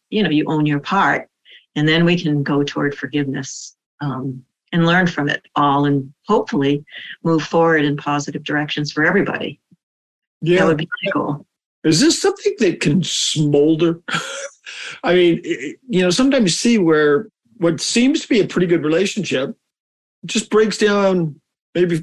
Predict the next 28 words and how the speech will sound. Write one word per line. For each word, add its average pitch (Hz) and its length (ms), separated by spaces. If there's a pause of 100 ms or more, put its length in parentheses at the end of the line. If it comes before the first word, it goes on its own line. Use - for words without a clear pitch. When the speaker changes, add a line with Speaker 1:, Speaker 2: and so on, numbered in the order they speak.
(120)
Speaker 2:
ten 214 260
years 147 260
later, 117 280
five 190 340
years 143 200
later, - 400 (340)
or 180 280
after 190 360
a 180 60
new 180 640 (200)
person 190 400
comes 147 320 (120)
into 170 400
the, 131 280 (120)
into 147 600
the 147 120
family 160 640
mix. - 760 (380)
And 160 600
suddenly 180 340
the, 156 380
the, 151 260
one 160 200
of 156 80
the 160 80
spouses 160 540
starts 165 460
to 151 580